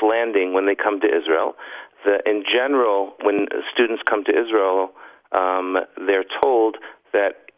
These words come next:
sort of Hebrew first. If you don't know Hebrew, you can't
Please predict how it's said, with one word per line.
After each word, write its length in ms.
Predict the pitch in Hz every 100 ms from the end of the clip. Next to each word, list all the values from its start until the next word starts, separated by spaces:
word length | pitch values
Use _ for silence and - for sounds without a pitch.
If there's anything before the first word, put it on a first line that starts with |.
| -
sort 120 | -
of 80 | 101 -
Hebrew 300 | 156 147 131 123
first. 260 | - 107 - - - - -
If 100 | -
you 80 | 104
don't 220 | 107 135
know 140 | 120 113
Hebrew, 340 | 120 139 120
you 180 | 107 101
can't 400 | - - 107 104